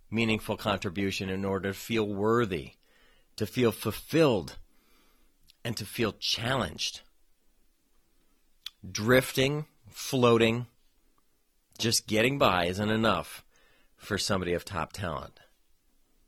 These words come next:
They need to make meaningful contr-, contribution. That's more important now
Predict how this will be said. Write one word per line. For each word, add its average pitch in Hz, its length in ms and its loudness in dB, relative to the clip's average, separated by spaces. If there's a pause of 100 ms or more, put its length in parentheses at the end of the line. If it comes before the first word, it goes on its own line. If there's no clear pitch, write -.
(240)
They 110 200 2
need 113 180 0
to 107 60 -2
make 98 320 -2
meaningful 101 880 -2
contr-, 85 520 -10 (180)
contribution. 82 880 -8 (920)
That's 143 380 4 (200)
more 131 260 0
important 160 640 -4
now 104 560 -6